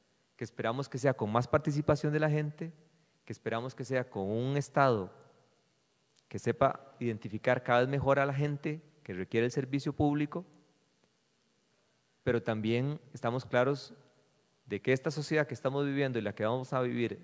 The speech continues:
después, probablemente va a haber tendencias de asimetrías territoriales y sectoriales mayores. Y ante esos enormes retos,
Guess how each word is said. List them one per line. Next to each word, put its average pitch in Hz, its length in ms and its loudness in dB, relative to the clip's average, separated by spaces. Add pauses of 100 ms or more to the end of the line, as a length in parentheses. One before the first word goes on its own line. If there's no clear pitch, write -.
después, 127 720 -6 (1300)
probablemente 123 920 2
va 117 160 0
a - 240 -10
haber 107 180 -4
tendencias 151 560 -4
de 113 320 -6 (220)
asimetrías 120 680 -4
territoriales 117 920 -4 (540)
y 107 80 -8
sectoriales 107 580 -2
mayores. 92 640 -10 (1600)
Y 123 60 -4
ante 120 240 -2
esos 127 220 -2
enormes 147 340 4
retos, 147 440 0